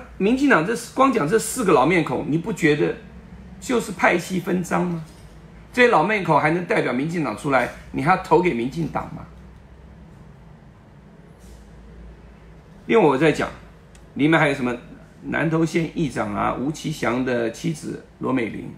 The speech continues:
那这议长过去大家还在批评他一些杀死上面的事情，还有民进党议员梁文杰的妻子林楚英。所以我们在这里讲啊，某某人某某人的妻子啊，某某人某某人的女儿啦，不行啦，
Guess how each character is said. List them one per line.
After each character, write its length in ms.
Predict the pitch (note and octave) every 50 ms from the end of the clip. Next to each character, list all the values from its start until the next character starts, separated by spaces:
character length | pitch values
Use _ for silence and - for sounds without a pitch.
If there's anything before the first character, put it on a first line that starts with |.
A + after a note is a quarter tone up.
| - - - - - - - - - - - - -
那 100 | - -
这 140 | F3 E3+ G#3+
议 180 | G3+ G3+ G3 E3+
长 160 | - A2 -
过 140 | - F3+ E3+
去 160 | - - C#3
大 180 | - D3+ D#3
家 80 | D3+ D3+
还 100 | B2+ B2
在 160 | B2 D3 C#3+ C3+
批 160 | - - D3+
评 120 | C#3+ C3+
他 120 | B2+ C3 B2
一 40 |
些 120 | C3+ C#3+ C3+
杀 260 | - - D3+ D3 E3+
死 160 | D#3+ - -
上 180 | - - - -
面 80 | G#2+
的 80 | - -
事 140 | - - -
情， 200 | - - - - - - - - - - - _ _ - - - - - - - _
还 120 | - E3+
有 60 | F3 F3+
民 120 | D#3+ E3+
进 80 | F3+ E3+
党 140 | C#3 - -
议 80 | D#3
员 280 | C#3 B2+ A#2+ A#2 A#2+ E3 - - - - - - - - -
梁 220 | - A2+ C3 C#3+ D3+
文 160 | D3+ D3+ D#3
杰 180 | - C#3 B2+
的 80 | A#2+ B2+
妻 220 | A#2+ - - C#3+
子 260 | C3+ - - - - - - - - - - -
林 220 | - - A#2+ - C#3+
楚 200 | - - - - - -
英。 200 | - G#2 G#2 A2 A#2 - _ _ _ _ _ - - - - - - _ _ - - _ - - - - - - -
所 180 | - - - A#3
以 40 |
我 80 | A#3 G3
们 100 | E3+ F#3+
在 80 | G#3 A#3
这 140 | G#3+ B3
里 140 | A3 F#3+ F#3+
讲 180 | F#3 - - -
啊， 180 | - E3 E3+ E3
某 180 | - D#3+ E3+ G3+
某 140 | F#3 D3+ C3
人 120 | C#3 D3+
某 160 | E3+ D#3 D#3
某 120 | F3 E3+ B2+
人 160 | B2 B2 C#3
的 80 | D3+
妻 240 | D3+ - - F3+ F3
子 180 | D#3 - - A#2
啊， 400 | A2+ A#2 A#2 B2 - - - - -
某 120 | C3 D#3+
某 140 | F#3 F3 D3
人 160 | C#3+ D3 D3+
某 160 | D#3 D#3 D#3 E3
某 80 | D3+
人 140 | C3 B2 C#3+
的 80 | D#3+ E3
女 180 | D3 B2+ A#2+ A#2
儿 140 | A#2 B2+
啦， 140 | C#3 D3 D3
不 160 | D3 - G#3
行 340 | F3 - - - B2+ A#2+ C3+
啦， 300 | C#3+ D3 D3+ D3+ D3+ -